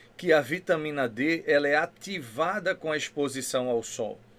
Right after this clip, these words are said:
E ele tá dizendo que é diminuída. Não, não é diminuída, beleza? Letra B.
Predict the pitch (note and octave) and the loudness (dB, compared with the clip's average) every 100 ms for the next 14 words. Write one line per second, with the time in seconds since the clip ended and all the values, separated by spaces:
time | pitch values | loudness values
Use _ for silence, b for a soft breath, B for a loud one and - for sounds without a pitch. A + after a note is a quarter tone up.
0 | b b b b b D3+ D#3 D3+ D3+ C#3+ | b b b b b 2 2 4 4 4
1 | C3+ C3 D3 D3 D3 E3 - D#3 C3 A2 | 2 -2 -2 -4 -8 -8 -4 -2 -2 -6
2 | E3+ D#3 D3+ F#3+ F#3+ D3 D3+ B2+ B2 A2+ | -10 -8 -8 -8 -6 -6 -6 -2 -2 -2
3 | - - - C3+ C#3 G#2+ G#2+ - - C3+ | -6 -20 -20 -12 -10 -8 -12 -20 -12 -8
4 | C3 A#2+ A#2+ C#3 D#3+ A2 G#2 - A2 G#2+ | -6 -6 -6 -8 -6 -8 -10 -12 -8 0
5 | C3+ F#3+ G#3 - B B B B B C3 | 2 2 -2 -12 B B B B B -2
6 | C#3+ D#3 C#3+ C3+ A#2 | 0 2 2 2 0